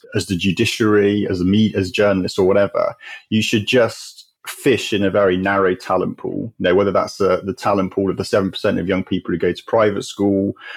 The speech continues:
whether that's the talent pool of the, the twenty percent of people who, who go to grammar schools, leafy comprehensives and, and, and independent schools. You know, I, I don't know, but we should be looking for talent everywhere, and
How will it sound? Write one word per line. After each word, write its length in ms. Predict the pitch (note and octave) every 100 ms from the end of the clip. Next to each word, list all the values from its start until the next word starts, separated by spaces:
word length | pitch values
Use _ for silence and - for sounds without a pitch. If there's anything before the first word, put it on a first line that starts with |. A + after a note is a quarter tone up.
| - -
whether 220 | G2 F2+
that's 240 | G2 F#2
the 60 | -
talent 540 | - G#2 G2 F2+ -
pool 320 | - G2 F#2+
of 120 | F#2 D2+
the, 160 | F#2+
the 100 | - F#2
twenty 340 | - A2 G2+
percent 400 | G2+ - G2+ F#2+
of 200 | G2 -
people 380 | F#2+ G2 - F#2+
who, 160 | F#2 F#2 _
who 160 | G2+
go 160 | F#2+ F#2
to 140 | - F2
grammar 240 | F#2+ F#2
schools, 420 | - G2 F#2 F#2
leafy 240 | F#2+ F#2+ F2+
comprehensives 800 | G2 E2+ F#2 G2 F2+ G2 F2+
and, 120 | F#2 F2+
and, 100 | F#2+ F2+
and 100 | F#2
independent 380 | F2 F2 F2
schools. 360 | - - - -
You 60 | A2
know, 160 | E2 D2+ - -
I, 120 | G#2+ G#2+
I 80 | A2
don't 240 | A2 F#2
know, 180 | G2 - - A#2 - - - -
but 320 | A#2+ - B2 A#2
we 140 | A#2+
should 320 | A#2+ D3 A#2+
be 140 | - G#2
looking 560 | A2 G#2+ G2 F#2 F#2
for 160 | - -
talent 420 | - F#2 F2+ F2+
everywhere, 580 | C#3+ G#2+ - E2 D#2 E2
and 240 | E2+ F2